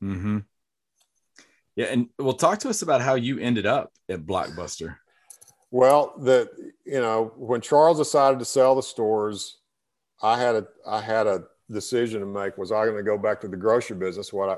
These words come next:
Speaker 2: which I, you know, obviously joined them for, or was I going to stay in the video rental business, which I'd really come to really enjoy,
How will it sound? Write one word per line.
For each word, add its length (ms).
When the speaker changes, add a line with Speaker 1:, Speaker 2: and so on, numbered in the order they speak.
Speaker 2:
which 200
I, 160
you 140
know, 220
obviously 440
joined 340
them 240
for, 260
or 520
was 340
I 140
going 420
to 300
stay 340
in 60
the 80
video 280
rental 260
business, 360
which 180
I'd 200
really 180
come 320
to 120
really 360
enjoy, 440